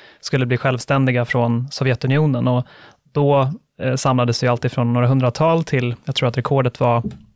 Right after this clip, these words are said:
sjutusen personer på Norrmalmstorg. Och det var, som alltid var det ju talare.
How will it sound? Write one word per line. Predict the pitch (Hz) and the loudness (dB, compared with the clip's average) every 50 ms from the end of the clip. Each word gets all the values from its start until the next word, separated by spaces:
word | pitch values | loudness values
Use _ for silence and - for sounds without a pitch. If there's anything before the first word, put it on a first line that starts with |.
| _ _ _ - - _ | _ _ _ -20 -20 _
sjutusen | - - 147 135 131 - - 139 135 - 143 139 | -4 -2 0 0 0 0 0 0 0 0 0 0
personer | 135 - - 135 131 143 156 180 175 - | 0 0 0 0 0 0 0 -2 -4 -6
på | - 147 | -2 0
Norrmalmstorg. | 143 143 143 143 143 - - 143 147 165 190 - _ _ _ _ _ _ - - - - | 0 2 2 0 0 0 0 0 0 0 -2 -6 _ _ _ _ _ _ -20 -20 -12 -4
Och | 147 135 | -2 0
det | 127 131 123 | 0 0 2
var, | 123 127 123 123 120 120 123 - - | 2 2 2 4 2 0 0 -4 -6
som | - - 147 143 | -4 0 2 2
alltid | 135 127 - - 139 | 2 0 0 -2 0
var | 131 135 131 | 2 2 2
det | 127 | 2
ju | 123 117 | 2 0
talare. | - - 135 135 131 123 123 127 147 165 | 0 0 0 2 2 2 2 2 2 0